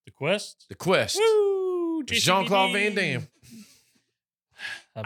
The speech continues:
Speaker 2: don't
Speaker 1: missed
Speaker 2: even
Speaker 1: him.
Speaker 2: remember that movie.
Speaker 1: I missed him so much. I don't think I've ever seen it.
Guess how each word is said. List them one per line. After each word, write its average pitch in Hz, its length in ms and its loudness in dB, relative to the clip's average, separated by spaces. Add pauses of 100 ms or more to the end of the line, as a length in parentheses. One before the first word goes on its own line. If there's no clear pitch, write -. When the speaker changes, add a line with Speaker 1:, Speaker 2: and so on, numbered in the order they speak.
Speaker 2:
don't 240 60 6
Speaker 1:
missed 208 100 2
Speaker 2:
even 208 120 2
Speaker 1:
him. 214 40 -2
Speaker 2:
remember 202 240 0
that 156 140 2
movie. 135 380 0
Speaker 1:
I 113 40 -18
missed 151 320 -6
him 127 100 -10
so 143 220 -8
much. 143 320 -14
I 127 80 -4
don't 175 100 -6
think 107 160 -8
I've 104 80 -14
ever 101 140 -18
seen 147 180 -18
it. 117 100 -20